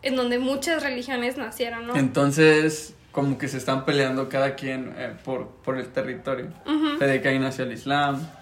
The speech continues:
Speaker 2: nació el cristianismo, nació incluso, pues de hecho esas dos nada más.
Speaker 1: Ju-, judaísmo.
Speaker 2: Ah,
Speaker 1: No,
Speaker 2: el ju-,
Speaker 1: ¿judaísmo
Speaker 2: sí,
Speaker 1: también?
Speaker 2: sí, el judaísmo, sí, pues también. Entonces
Speaker 1: Qué cagado, o sea, em,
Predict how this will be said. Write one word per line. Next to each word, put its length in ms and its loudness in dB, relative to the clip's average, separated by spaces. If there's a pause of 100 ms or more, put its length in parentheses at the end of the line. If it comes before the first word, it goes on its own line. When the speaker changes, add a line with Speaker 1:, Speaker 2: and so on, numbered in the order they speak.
(380)
Speaker 2:
nació 540 -2
el 120 -12
cristianismo, 920 -4 (480)
nació 800 -4 (420)
incluso, 840 -8
pues 140 0
de 80 4
hecho 160 2
esas 220 2
dos 120 -2
nada 220 2
más. 300 -4 (200)
Speaker 1:
Ju-, 160 -8 (120)
judaísmo. 440 -4 (380)
Speaker 2:
Ah, 220 2
Speaker 1:
No, 60 4
Speaker 2:
el 80 2
ju-, 180 4
Speaker 1:
¿judaísmo 380 6
Speaker 2:
sí, 80 8
Speaker 1:
también? 240 4 (120)
Speaker 2:
sí, 120 2
el 120 6
judaísmo, 420 4
sí, 160 2
pues 260 -8
también. 260 -6 (800)
Entonces 600 -4
Speaker 1:
Qué 160 -4
cagado, 420 4
o 80 8
sea, 220 6
em, 120 0